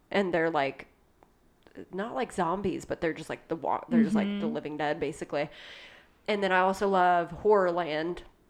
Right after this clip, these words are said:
Speaker 2: Horrorland is fantastic.
Speaker 1: Yeah, that one's really great. They go to that amusement park and
Speaker 2: Yes.
Speaker 1: they're, like, those monsters that wanna, like, eat them or whatever.
Speaker 2: And they go on that game show.
Speaker 1: Yeah.
Speaker 2: Mm-hmm.
Speaker 1: And then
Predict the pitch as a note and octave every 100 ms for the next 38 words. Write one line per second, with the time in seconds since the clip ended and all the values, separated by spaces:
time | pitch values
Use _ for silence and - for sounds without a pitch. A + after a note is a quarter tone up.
0 | _ - - B3+ A#3+ B3 D4+ E4+ F4 C#4+
1 | G3 F#3+ - A3+ G#3+ G3 G3+ F#3+ - G3
2 | F3+ D3 E3 F#3+ F#3 F#3 E3 F3+ F3 E3
3 | D#3 E3 F3 F3+ F3+ E3+ F3 E3+ E3 E3
4 | E3+ F3+ A3 G#3 G#3+ E3 D#3+ E3 E3 E3
5 | F3 D#3+ F3 - F3 E3 E3+ E3 - D#3+
6 | D3+ D#3 D3+ D3+ - F3+ - F3+ E3 E3+
7 | E3 D#3+ D#3 D#3+ A#3 A3 A3 A3+ A3+ G3+
8 | F#3+ F#3+ - A3+ A3+ A#3 A3+ F#3+ F#3+ F3
9 | D#3+ G#3 G#3 A3 A#3 B3 F#3+ F#3 F3+ F3+
10 | F3+